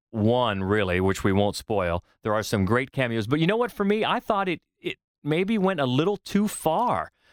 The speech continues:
uh, in, in giving homage to the original, really.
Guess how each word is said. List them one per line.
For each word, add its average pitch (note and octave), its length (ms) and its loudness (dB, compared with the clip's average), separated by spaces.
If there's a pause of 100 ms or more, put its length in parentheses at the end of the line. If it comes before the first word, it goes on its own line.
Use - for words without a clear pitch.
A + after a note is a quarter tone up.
(140)
uh, A2 240 0
in, A2 320 0
in G#2+ 180 2
giving A#2 300 2
homage G#2 680 0
to - 100 -10
the F#2+ 100 2
original, F2 400 0
really. A#2 420 0